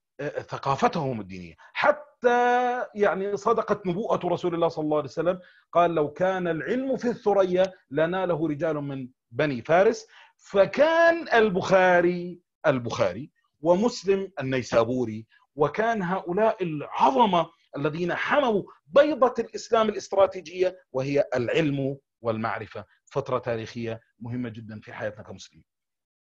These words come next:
طيب، الآن بدكم ت-، تتحملوني، لأنه بدي أعمل أنا وياكم قراءة بانورامية لمجموعة من النصوص القرآنية وبعض ال-، الاستدلالات عليها. أولًا، كيف بدأت رحلة تأسيس هذه الثقافة؟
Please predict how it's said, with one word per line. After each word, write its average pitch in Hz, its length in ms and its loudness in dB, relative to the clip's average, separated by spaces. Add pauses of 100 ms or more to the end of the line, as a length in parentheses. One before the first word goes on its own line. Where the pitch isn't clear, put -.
(460)
طيب، - 180 2 (240)
الآن 294 560 2
بدكم 180 380 -6 (240)
ت-، 180 380 -2
تتحملوني، 226 640 -4
لأنه 220 220 -4
بدي 185 220 -6
أعمل 233 220 -2
أنا 233 140 -4
وياكم 214 460 -2 (300)
قراءة 185 300 0
بانورامية 180 640 -4
لمجموعة 170 560 -4
من 165 120 -4
النصوص 156 400 -8
القرآنية 151 720 -4 (220)
وبعض 185 380 4
ال-، 143 320 -4
الاستدلالات 139 1080 -2 (380)
عليها. - 440 -2 (340)
أولًا، 269 520 2
كيف 262 420 -2
بدأت 185 540 0
رحلة 156 480 -8
تأسيس - 400 -14
هذه 110 300 -8
الثقافة؟ - 400 -20